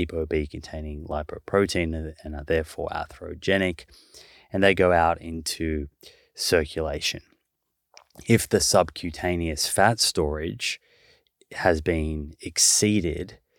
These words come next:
that excess fat that is now in circulation, it has to go somewhere. And eventually it can begin to build up in organs, particularly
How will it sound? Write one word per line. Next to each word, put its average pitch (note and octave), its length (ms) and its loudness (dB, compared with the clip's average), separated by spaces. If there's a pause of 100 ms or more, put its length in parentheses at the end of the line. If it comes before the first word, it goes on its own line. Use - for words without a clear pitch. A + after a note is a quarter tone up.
(380)
that G#2 260 4
excess - 800 0
fat - 720 0
that F2 140 0
is E2 160 -4
now F2 220 0
in E2+ 100 -4
circulation, E2 800 -2
it F2 140 -2
has - 280 -2
to F#2 100 -2
go D#2+ 300 0
somewhere. - 680 -4 (460)
And F2 140 -2
eventually E2 840 2
it E2+ 140 -8
can F2 180 -8
begin D#2+ 420 -6
to - 100 -14
build D#2+ 280 -2
up D#2 260 0
in D#2+ 180 -4
organs, D2+ 440 -4
particularly D2 720 -8